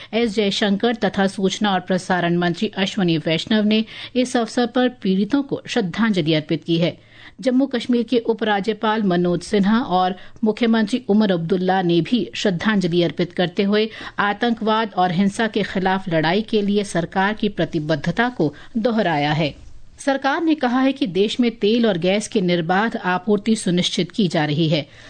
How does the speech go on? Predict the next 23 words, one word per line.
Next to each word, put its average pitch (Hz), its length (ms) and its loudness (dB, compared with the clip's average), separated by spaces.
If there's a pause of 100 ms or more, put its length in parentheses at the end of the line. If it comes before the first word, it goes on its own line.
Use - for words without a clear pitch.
(140)
पश्चिम 226 360 0
एशिया 202 240 0
संघर्ष 202 480 0
पर 220 200 0
नई 185 180 2
दिल्ली 185 360 2
में 214 160 0
आयोजित 180 640 0 (220)
अंतर 233 320 0
मंत्रालय 196 580 2
ब्रीफिंग 196 420 0
को 226 120 0
संबोधित 175 540 -2
करते 185 320 -2
हुए 214 240 2
पेट्रोलियम 190 600 0
और 180 180 -2
प्राकृतिक 202 560 -2
गैस 185 300 -2
मंत्रालय 175 480 0
की 208 180 -2
संयुक्त 214 460 0
सचिव 220 460 0